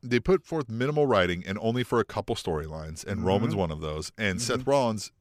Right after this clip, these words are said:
Speaker 1: knows how to, like, make the best of everything you put him in
Speaker 2: Yeah.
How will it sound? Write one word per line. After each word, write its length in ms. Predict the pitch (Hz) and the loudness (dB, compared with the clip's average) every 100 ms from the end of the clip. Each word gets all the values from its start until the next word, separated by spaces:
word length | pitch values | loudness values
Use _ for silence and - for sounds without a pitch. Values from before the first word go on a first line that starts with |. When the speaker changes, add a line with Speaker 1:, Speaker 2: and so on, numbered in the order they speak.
| - | -16
Speaker 1:
knows 380 | 110 110 107 95 | -8 0 2 2
how 140 | 104 | 0
to, 60 | 95 | 0
like, 280 | 92 90 85 | 0 -2 -4
make 300 | 90 107 95 | -2 -2 0
the 100 | 95 | 0
best 320 | 98 85 - | 2 0 -2
of 100 | 92 | -2
everything 340 | 90 82 85 | -2 -2 -6
you 80 | 78 | -8
put 260 | - - 185 | -4 2 2
him 140 | 95 | 2
in 300 | 80 76 90 - _ _ _ _ - | -2 -6 -8 -10 _ _ _ _ -2
Speaker 2:
Yeah. 220 | 262 | 0